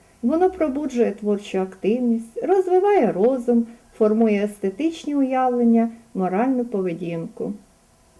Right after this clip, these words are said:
Значення театру в житті дитини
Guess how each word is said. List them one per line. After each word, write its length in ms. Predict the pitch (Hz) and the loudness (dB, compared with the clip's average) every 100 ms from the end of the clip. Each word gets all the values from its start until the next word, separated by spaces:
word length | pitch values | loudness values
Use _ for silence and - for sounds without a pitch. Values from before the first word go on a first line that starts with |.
| _ - - - - - - - - - - - - - | _ -20 -20 -20 -20 -20 -20 -20 -20 -20 -20 -20 -20 -8
Значення 600 | 240 220 269 311 302 294 285 | -4 0 2 0 -2 -4 -2
театру 480 | 294 302 302 277 | -4 -4 -6 -4
в 60 | 277 | -4
житті 360 | 277 269 - 262 | -2 -4 -4 -4
дитини 580 | 262 - 311 262 165 | -4 -4 -2 -2 -2